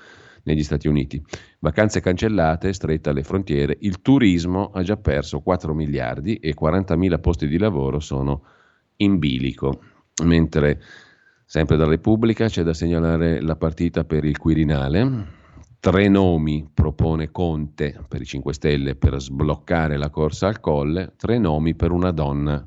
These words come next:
presidente. E poi ancora in primo piano su Repubblica, gas, le imprese chiedono al governo aiuti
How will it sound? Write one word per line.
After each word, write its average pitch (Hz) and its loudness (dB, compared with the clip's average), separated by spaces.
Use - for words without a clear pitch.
presidente. 62 -6
E 85 -4
poi 85 2
ancora 85 4
in 87 2
primo 90 0
piano 95 2
su 92 -2
Repubblica, 78 0
gas, 90 0
le 82 -2
imprese 82 -2
chiedono 82 -2
al 76 -2
governo 73 -2
aiuti 87 2